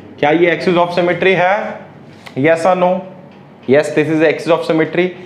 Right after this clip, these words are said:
तो कौन सी symmetry apply करने जा रहे हैं? क्या हम mirror symmetry apply कर रहे हैं या folding symmetry?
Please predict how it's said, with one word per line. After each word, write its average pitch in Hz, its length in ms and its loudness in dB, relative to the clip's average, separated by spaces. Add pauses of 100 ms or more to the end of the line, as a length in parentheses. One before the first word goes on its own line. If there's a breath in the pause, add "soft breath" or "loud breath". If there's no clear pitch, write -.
(220 loud breath)
तो 208 80 0
कौन 226 260 4
सी 277 100 0
symmetry 262 420 2
apply 247 280 0
करने 226 300 2
जा 196 160 4
रहे 185 100 2
हैं? 180 100 -2
क्या 190 100 4
हम 196 140 0
mirror 190 200 2
symmetry 214 420 0
apply 214 320 0
कर 220 160 0
रहे 247 180 2
हैं 262 60 0
या 262 80 4
folding 214 400 2
symmetry? 220 680 -2